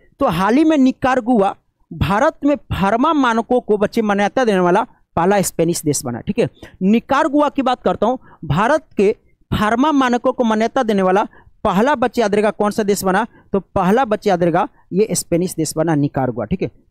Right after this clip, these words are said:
पहला स्पेनिश देश बना निकारगुआ। ठीक है, चलेगा, very good,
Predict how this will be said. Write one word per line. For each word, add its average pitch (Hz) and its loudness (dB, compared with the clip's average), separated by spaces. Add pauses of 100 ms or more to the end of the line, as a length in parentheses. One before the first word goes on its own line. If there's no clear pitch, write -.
पहला 175 0
स्पेनिश 165 -4
देश 147 -4
बना 143 -4 (260)
निकारगुआ। 117 -6
ठीक 175 -8
है, 156 -2 (1600)
चलेगा, 143 -4
very 185 0
good, 220 -2